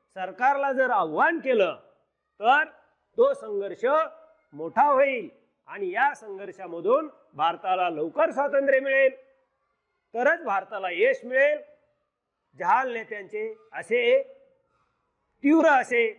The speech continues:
प्रखर मत होते की लक्षावधी लोकांनी एकाच वेळी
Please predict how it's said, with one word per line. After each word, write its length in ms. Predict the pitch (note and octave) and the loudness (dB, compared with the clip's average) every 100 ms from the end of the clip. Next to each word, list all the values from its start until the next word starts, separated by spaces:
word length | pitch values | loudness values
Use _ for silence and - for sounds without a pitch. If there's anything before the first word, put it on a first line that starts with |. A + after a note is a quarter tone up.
| - | -14
प्रखर 300 | A3 B3+ A#3+ | -6 -2 -2
मत 380 | C#3 E3+ C#4+ | -2 0 0
होते 280 | G3+ E3+ D3 A#2 _ _ _ _ _ _ _ - | -2 -8 -8 -12 _ _ _ _ _ _ _ -4
की 300 | C4+ E4 G3 | -2 -2 -2
लक्षावधी 520 | G#3+ G3+ D#4+ E4 D#4 | -2 0 0 0 -4
लोकांनी 720 | C#4+ A#3+ A3+ G#3 B3+ D4+ - _ - | -4 -4 -10 -6 -6 -6 -14 _ -14
एकाच 420 | G3+ D4 E4 A#3+ | -8 -2 -2 2
वेळी 340 | A3+ G#3+ G3+ | 2 2 0